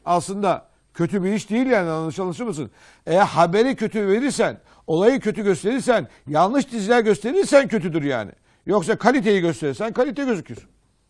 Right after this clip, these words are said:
Kaliteyi göster, kalite gözüksün. Yani o yüzden dolayı bunu da ne yapmak lazım? Dikkate almak lazım. Bu da bütün Müslümanları bütün Müslümanların aslında neme lazımcılık yapmaktan kurtulup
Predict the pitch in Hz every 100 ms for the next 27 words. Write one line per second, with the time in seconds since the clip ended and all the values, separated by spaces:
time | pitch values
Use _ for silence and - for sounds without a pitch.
0 | 127 127 123 120 117 113 107 _ _ _
1 | _ _ _ _ 160 208 208 254 240 185
2 | - 214 240 269 320 349 175 - 113 _
3 | _ _ _ _ _ _ _ _ _ _
4 | 120 _ _ - - - _ _ _ -
5 | 117 127 156 254 262 262 247 339 190 -
6 | - _ 143 185 240 233 - 175 208 196
7 | 196 175 170 285 185 190 220 202 180 151
8 | 117 101 95 160 294 285 - - - 151
9 | - 381 349 269 - 233 233 226 226 214
10 | - _ _ _ - 123 330 277 254 220
11 | - 214 196 226 330 - _ - 156 -
12 | 226 247 240 131 - _ 127 170 240 254
13 | 247 240 233 190 247 214 233 247 233 220
14 | - 196 - 220 180 254 208 233 330 -